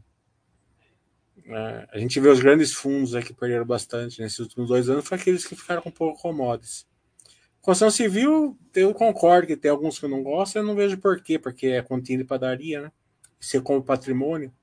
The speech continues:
É que a maioria, né? Eles, eles compram ação pra ganhar dinheiro, né? Tentar ganhar dinheiro. A gente compra ação que não quer que suba, né? Então, se tem uma,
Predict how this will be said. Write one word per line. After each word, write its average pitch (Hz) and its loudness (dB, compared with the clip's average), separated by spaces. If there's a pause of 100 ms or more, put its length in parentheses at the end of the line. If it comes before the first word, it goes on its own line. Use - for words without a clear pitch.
(440)
É 170 -2
que - 2
a 190 4
maioria, 226 6
né? 175 -6 (400)
Eles, 147 -4 (360)
eles 151 -4
compram 175 -2
ação 156 -2
pra 185 -4
ganhar 190 -2
dinheiro, 151 -4
né? 135 -18
Tentar 135 -4
ganhar 135 -4
dinheiro. 117 -10 (840)
A 117 -8
gente 127 -8
compra 156 0
ação 170 -4
que 190 -2
não 185 -4
quer 190 -6
que 208 -4
suba, 139 -6
né? 131 -14 (800)
Então, 143 -2
se 165 -2
tem 170 0
uma, 170 2